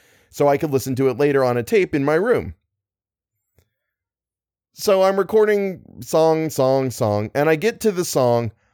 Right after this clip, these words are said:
On the Open Road, which is this nice little ensemble piece of,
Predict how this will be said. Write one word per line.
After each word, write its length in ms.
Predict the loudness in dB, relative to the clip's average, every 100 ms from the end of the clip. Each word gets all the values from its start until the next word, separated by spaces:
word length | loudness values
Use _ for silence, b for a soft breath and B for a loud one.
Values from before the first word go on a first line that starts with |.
| _ 0
On 260 | 2 2 0
the 160 | 0
Open 320 | 2 0 -4
Road, 460 | -2 -2 -2 -8 -16 -20 _ _ _ _ _ -6
which 280 | -2 0
is 220 | 0 0 0
this 220 | -6 -2
nice 280 | 0 0 0
little 220 | 2 4
ensemble 600 | 2 0 0 -2 0 -2
piece 420 | -4 -6 -6 -10 -20 _ _ _ -2
of, 600 | 2 4 2 2 -2 -14